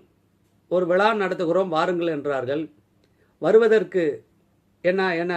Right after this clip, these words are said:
நேரம் இல்லை, ஏன்னா அடுத்தடுத்து தொடர்ச்சியாக பயணித்து கொண்டு இருக்கிறோம். நேரத்தை பயன்படுத்துகிறவர்கள் வெற்றி பெறுகிறார்கள். அதுவும் கோள்களுடைய அமைப்பிலே இருக்கிறது.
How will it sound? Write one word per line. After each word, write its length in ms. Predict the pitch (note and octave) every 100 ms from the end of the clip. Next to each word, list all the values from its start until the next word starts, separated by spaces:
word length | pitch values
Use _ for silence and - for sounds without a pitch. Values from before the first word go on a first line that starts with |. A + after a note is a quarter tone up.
| D#3
நேரம் 380 | D#3+ G#3 G3+
இல்லை, 200 | D#3+ D3 B2
ஏன்னா 200 | D#3 F3+
அடுத்தடுத்து 400 | E3+ E3 F3+ F3+
தொடர்ச்சியாக 440 | F3 E3+ D#3+ F3 E3+
பயணித்து 360 | D#3 D#3+ F3
கொண்டு 200 | D#3 D3+ D3+
இருக்கிறோம். 400 | B2 A#2 C3 D3+ _ _ _ _ _ _ _ _
நேரத்தை 840 | B2 C3+ F#3 B3 C4 B3+ - A3 G3 D3+ - _ _ _ _ _ _ -
பயன்படுத்துகிறவர்கள் 1080 | F3+ A3 G#3+ G#3+ F#3 G3+ F3+ F#3 F3 E3 A3
வெற்றி 280 | D#3+ D#3 F#3+
பெறுகிறார்கள். 640 | E3 C#3+ C3+ B2 A2+ A2+ A#2 _ _ _ _ -
அதுவும் 360 | E3+ A3 B3
கோள்களுடைய 600 | F3 G3+ A3 G3+ G3 E3+ D#3
அமைப்பிலே 480 | C#3 D3+ D3+ D3 E3
இருக்கிறது. 380 | A#2+ A#2+ A2+